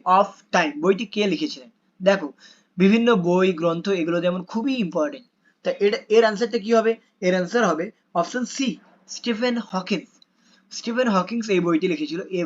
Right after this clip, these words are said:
Brief History of Time। ঠিক আছে? নেক্সট কোশ্চেন আমরা চলে যাই, টিউবারকুলোসিসের জন্য দায়ী কি? ঠিক আছে? টিউবারকুলোসিসের জন্য দায়ী কি? টিউবারকুলোসিস একটি রোগ, এর জন্য দায়ী কি? এর অ্যান্সার হবে অপশন ডি,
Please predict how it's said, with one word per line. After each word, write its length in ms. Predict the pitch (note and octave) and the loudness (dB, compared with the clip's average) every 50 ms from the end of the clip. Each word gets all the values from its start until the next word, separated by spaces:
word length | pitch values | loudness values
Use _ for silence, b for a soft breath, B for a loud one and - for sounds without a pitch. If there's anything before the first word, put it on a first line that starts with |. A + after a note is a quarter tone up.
| D#3 D3+ D#3 | -4 -6 -4
Brief 180 | G#3 A#3 A3 G#3+ G3 | -4 -4 -4 -4 -6
History 340 | - - - - F#3 A3 G#3+ F3 E3+ | -6 -8 -10 -12 -8 -4 0 0 0
of 60 | D#3+ - - - | 0 -2 -4 -4
Time। 220 | F3 D3+ - - _ _ _ _ _ _ _ _ _ - | -4 -4 -4 -8 _ _ _ _ _ _ _ _ _ -8
ঠিক 120 | G3+ A3 | -6 -4
আছে? 200 | A#3+ A#3+ B3+ C4 b b b b b b b b - | -4 -4 -6 -10 b b b b b b b b -2
নেক্সট 280 | F3+ G3+ A3 - - G#3+ | 0 0 0 0 -2 -4
কোশ্চেন 220 | G3 F#3+ - F3 | -6 -4 -4 -6
আমরা 180 | D#3 D3+ D3+ D3+ | -6 -6 -6 -6
চলে 180 | D3 D3 D3 | -6 -6 -6
যাই, 140 | D3 D3+ - - _ _ _ B B B B B B B _ _ | -6 -8 -10 -12 _ _ _ B B B B B B B _ _
টিউবারকুলোসিসের 840 | G3+ A3 B3 C4 C#4 C#4+ C#4 B3+ B3 B3 A#3 - B3+ G#3+ C4 C4 G3+ | -2 0 4 6 6 6 6 4 0 -2 -2 -4 -2 0 2 2 2
জন্য 260 | F3 G3+ G3+ G3+ A3 | 2 0 0 0 0
দায়ী 380 | G#3 F3 E3+ F3 F#3+ G#3 G#3+ A3+ - _ _ _ _ | 2 4 4 4 4 2 0 -4 -10 _ _ _ _
কি? 220 | - G3 E3+ D3 - _ _ _ _ _ _ _ _ _ _ _ _ _ _ | -4 -4 -4 -4 -6 _ _ _ _ _ _ _ _ _ _ _ _ _ _
ঠিক 100 | - A#3 | 2 4
আছে? 140 | C4 C4 C4+ | 4 4 2
টিউবারকুলোসিসের 760 | - - F#3+ F#3+ G3 A#3 A3+ G#3 G#3+ G3+ F#3 G3+ G3 G3+ G#3 | -2 -6 -4 2 2 2 2 2 0 -4 -4 -4 -6 -6 -4
জন্য 180 | F#3+ G3+ G3 F#3+ | -2 -2 -2 2
দায়ী 300 | E3+ E3 E3 E3+ A3 C4+ - _ _ _ _ - | 2 2 2 2 0 -4 -10 _ _ _ _ -10
কি? 200 | - D#3+ C3 - _ _ _ _ _ _ b b b b b b b b b _ _ _ _ | -10 -10 -10 -10 _ _ _ _ _ _ b b b b b b b b b _ _ _ _
টিউবারকুলোসিস 560 | - G3 G#3 A#3+ B3 G#3+ B3 A#3+ A3 A#3 A#3+ | -4 4 6 6 6 6 2 -4 -4 0 0
একটি 220 | A#3+ A3 - A3+ G#3+ | 0 0 2 2 6
রোগ, 220 | G#3 G#3 A3 G#3+ - _ _ _ _ _ _ _ _ _ _ | 6 6 6 6 0 _ _ _ _ _ _ _ _ _ _
এর 140 | G3 F#3+ G3+ | 0 2 2
জন্য 200 | G#3+ A3+ A3 G#3 | 2 2 2 2
দায়ী 220 | G#3 G#3 G#3 G#3 | 4 4 4 2
কি? 220 | F#3 G3+ A3 A3 - _ _ _ _ _ | 2 -2 -10 -14 -16 _ _ _ _ _
এর 60 | E3+ | -4
অ্যান্সার 340 | E3 D#3 D#3 D#3+ - B3 A#3 | -4 -2 -2 -2 0 2 2
হবে 240 | G3 E3 D#3 F#3 A#3 - _ _ _ - | 2 0 -2 -4 -8 -12 _ _ _ 0
অপশন 380 | E3+ E3 - - G#3+ G3+ F3 | 0 0 0 -2 -4 -4 -4
ডি, 120 | D3 - | -4 -8